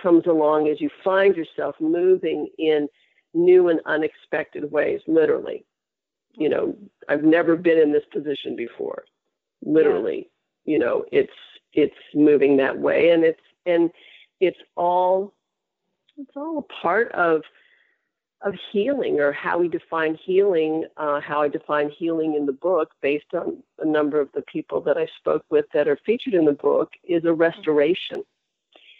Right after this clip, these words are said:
Speaker 1: That healing is restoring, even though we can never quite be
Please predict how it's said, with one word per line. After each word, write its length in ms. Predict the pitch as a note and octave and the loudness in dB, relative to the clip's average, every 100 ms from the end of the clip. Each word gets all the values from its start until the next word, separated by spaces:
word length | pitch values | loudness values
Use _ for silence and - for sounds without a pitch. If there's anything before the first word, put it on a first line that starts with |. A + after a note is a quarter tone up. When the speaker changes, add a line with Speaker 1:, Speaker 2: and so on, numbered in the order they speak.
| _ _ | _ _
Speaker 1:
That 180 | - D3+ - - | -2 -2 -2 -2
healing 540 | F3 F3 E3+ E3+ E3 | 2 4 4 2 0
is 380 | - E3 D#3 D#3 D#3+ _ _ - | 0 2 2 0 -10 _ _ -8
restoring, 840 | D#3+ - - F3 D#3+ F3+ D3+ C#3+ | -8 -8 -6 2 4 4 4 2
even 300 | D3 D3 D3+ | 0 0 -2
though 200 | D3 D#3 | 2 2
we 160 | D3 D3 | 0 -2
can 220 | - D#3+ | -4 0
never 260 | D#3+ D#3 D#3+ | 2 2 -2
quite 440 | - D#3+ F3 F#3+ _ | -4 -4 -2 -4 _
be 180 | F3 | -6